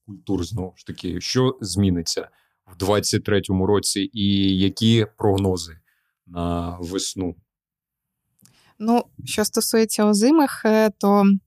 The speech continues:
Speaker 2: е, їх вже посіяли, е, але, е, є значний недосів по, е, пшениці, е, та ячменю. Е, попередні плани, е, Мінагро, о, вже були занадто,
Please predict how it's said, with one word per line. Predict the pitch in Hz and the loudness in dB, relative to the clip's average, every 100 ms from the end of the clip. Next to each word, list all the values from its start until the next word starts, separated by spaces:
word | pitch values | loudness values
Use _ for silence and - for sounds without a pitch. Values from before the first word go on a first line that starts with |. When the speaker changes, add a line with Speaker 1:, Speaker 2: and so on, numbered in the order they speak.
| - | -2
Speaker 2:
е, | 196 196 196 | 2 4 4
їх | 190 196 - | 4 2 0
вже | 175 185 175 | 0 0 0
посіяли, | 185 - - 175 196 247 | -2 -6 0 2 2 2
е, | 311 - - - - - 196 196 196 | 0 -6 -18 -18 -14 0 4 4 4
але, | - 196 202 233 254 233 | 2 2 4 4 6 4
е, | - 196 196 190 190 190 185 - 185 | 0 0 2 2 2 0 -2 -2 -4
є | 190 190 202 214 - | -2 2 4 4 2
значний | 190 185 190 190 208 202 | -2 0 0 2 4 6
недосів | 196 185 190 - 220 - _ 156 | 6 4 0 0 -2 -2 _ -4
по, | 175 180 180 - - _ _ 180 | 2 2 2 -2 -20 _ _ 2
е, | 185 180 | 4 4
пшениці, | - - 190 196 208 - - 196 196 196 | 0 2 4 4 2 0 -4 0 0 0
е, | 180 180 175 | 0 0 0
та | 180 | 0
ячменю. | 175 - 190 190 226 294 - _ _ _ _ | 0 2 4 6 4 0 -6 _ _ _ _
Е, | 196 196 196 196 196 196 190 - _ - | 2 4 6 6 4 2 0 -6 _ -8
попередні | 196 220 233 208 185 | 0 4 6 4 2
плани, | 190 190 190 180 - | 0 2 2 0 0
е, | 185 185 185 185 | 0 2 2 2
Мінагро, | 190 190 220 262 220 196 - | 4 4 4 4 4 4 2
о, | 190 185 | 2 2
вже | 196 208 | 4 4
були | 190 190 185 180 165 | 4 2 2 2 2
занадто, | 185 185 185 - 180 180 | 2 2 2 -2 0 0